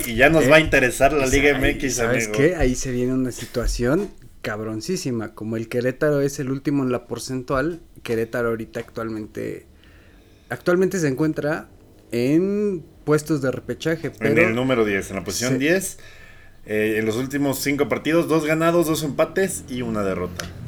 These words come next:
Speaker 2: Pero, según el reglamento, el último de la porcentual no puede disputar la liguilla,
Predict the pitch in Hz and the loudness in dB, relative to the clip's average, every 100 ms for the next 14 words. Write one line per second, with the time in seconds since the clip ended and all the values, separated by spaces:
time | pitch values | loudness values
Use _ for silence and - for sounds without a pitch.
0 | - - 170 139 165 170 120 135 151 139 | -6 2 4 6 4 0 -2 2 2 2
1 | 143 143 147 151 143 139 131 127 135 127 | 0 2 4 4 2 0 -2 -4 -4 -2
2 | 113 113 113 110 113 120 123 127 123 127 | -2 -4 -6 -6 -6 -2 -2 -2 -2 0
3 | 120 117 - 120 120 123 123 117 113 143 | 0 -2 -8 -6 -4 -2 -2 -2 -4 -2
4 | 123 123 | -2 -4